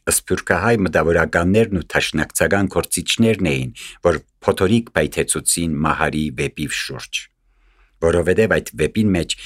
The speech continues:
ընդհանրապես կքննադատվեին դաշնակցական երևելի գործիչներ։ Քննադատերը շեշտը նախ կդնեին վեպին քաղաքական, պատմական բարունակին վրա, բայց ապա գայթակղեցուցիչ կնկատեին նաև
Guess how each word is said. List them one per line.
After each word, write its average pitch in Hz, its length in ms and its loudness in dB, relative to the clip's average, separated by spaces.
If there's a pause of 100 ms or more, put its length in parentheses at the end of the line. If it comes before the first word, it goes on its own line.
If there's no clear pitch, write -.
(220)
ընդհանրապես 98 720 2 (280)
կքննադատվեին 104 1160 2
դաշնակցական 92 840 0
երևելի 76 400 0
գործիչներ։ - 760 -8 (800)
Քննադատերը 85 760 2 (260)
շեշտը - 540 2 (140)
նախ 90 260 0
կդնեին 85 540 0
վեպին 92 400 2
քաղաքական, 80 760 0
պատմական 82 800 0
բարունակին 76 680 -2
վրա, 110 240 2 (440)
բայց 87 340 0
ապա 98 220 2 (380)
գայթակղեցուցիչ 92 1400 0 (100)
կնկատեին 85 720 0
նաև 98 520 2